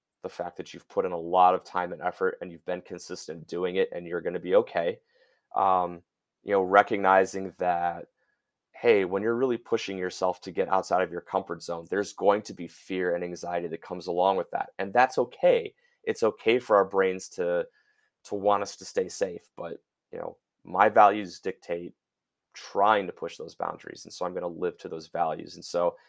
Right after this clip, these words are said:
feel the anxiety, feel the fear. It's totally fine, but then recognize where it's coming from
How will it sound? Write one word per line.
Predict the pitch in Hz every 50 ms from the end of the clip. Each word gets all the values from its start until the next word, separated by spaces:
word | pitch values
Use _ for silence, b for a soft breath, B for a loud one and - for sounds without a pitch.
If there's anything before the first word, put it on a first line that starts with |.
| b b b
feel | b - - - 185 170
the | 135 117 107
anxiety, | 104 95 92 90 90 90 87 87
feel | - - 143 143 131 113
the | 98
fear. | - - 101 90 90 73
It's | - 160 - -
totally | - - - 175 180 180 180 180 175 160
fine, | 156 - - 190 185 175 160 131 113 98 92 -
but | 104 95
then | 107 104 98
recognize | 104 113 110 - 110 104 101 98 98 95 92 - -
where | 90 98 98 92
it's | 92 92 -
coming | - - 92 90 90
from | 85 - - 87 87 82 82 80